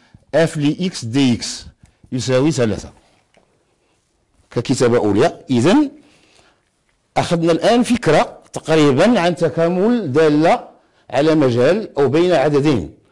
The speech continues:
يعني كيف حسبنا هذا التكامل؟ أ-، اف لاثنان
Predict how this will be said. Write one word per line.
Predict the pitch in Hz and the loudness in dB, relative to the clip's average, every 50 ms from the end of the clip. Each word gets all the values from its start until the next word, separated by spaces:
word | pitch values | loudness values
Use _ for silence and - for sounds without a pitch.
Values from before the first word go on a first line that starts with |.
| _ _ _ _ _ _ _ _ - | _ _ _ _ _ _ _ _ -6
يعني | 95 110 120 127 127 131 120 | -2 0 0 2 2 0 0
كيف | - - 214 226 175 175 | 0 0 0 2 2 2
حسبنا | 156 127 131 - - 196 202 202 175 156 | 0 0 0 0 0 0 2 2 2 2
هذا | 170 165 | 2 2
التكامل؟ | 165 147 - 156 135 - 151 135 117 101 87 80 80 - _ - _ _ - - - _ - _ - - | 0 0 -2 -2 0 0 0 0 0 -2 -4 -6 -8 -12 _ -20 _ _ -20 -20 -20 _ -20 _ -8 -6
أ-، | 156 165 - - _ _ _ _ _ _ _ _ _ _ _ _ _ _ - | -6 -6 -8 -12 _ _ _ _ _ _ _ _ _ _ _ _ _ _ -2
اف | 160 202 226 - - | 0 0 0 0 -2
لاثنان | 165 143 139 139 139 127 117 131 131 131 131 135 143 151 170 208 269 269 269 - | -2 -2 -2 -2 -2 -4 -2 -2 0 2 4 4 4 4 2 2 0 -2 -6 -10